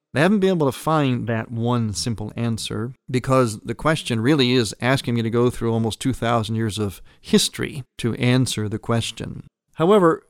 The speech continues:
there are a number of other questions as well that I get asked, and oftentimes it has to do with someone who is of the Latin Rite or just not an Eastern Catholic or an Eastern Christian,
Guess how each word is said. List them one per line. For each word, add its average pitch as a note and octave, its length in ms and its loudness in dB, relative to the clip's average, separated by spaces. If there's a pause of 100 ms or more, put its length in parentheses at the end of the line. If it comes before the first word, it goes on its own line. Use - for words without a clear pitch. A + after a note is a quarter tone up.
(140)
there E3 180 2
are D#3 60 6
a D3+ 40 4
number G3+ 240 2
of D#3 80 0
other G3 180 2
questions A#2+ 480 -4
as A2 140 -4
well E3 240 0
that A#2 100 -4
I A2 80 -4
get G#2+ 240 -8
asked, G#2+ 460 -8 (100)
and D3 220 2
oftentimes E3 580 2
it C3+ 80 2
has D3 360 -2
to D3 80 -6
do A#2+ 340 -2
with A2 440 -4
someone D3 420 -2
who B2 180 0
is A2+ 320 -4 (120)
of A2+ 140 -6
the A2 160 -6
Latin C3+ 460 0
Rite G#2 360 -4
or C#3 280 -4
just - 340 -2
not B2+ 420 0
an B2+ 120 0
Eastern A2+ 580 0
Catholic A2+ 540 -4
or A2 60 -2
an A2 60 0
Eastern G#2+ 280 -4
Christian, A2+ 480 -6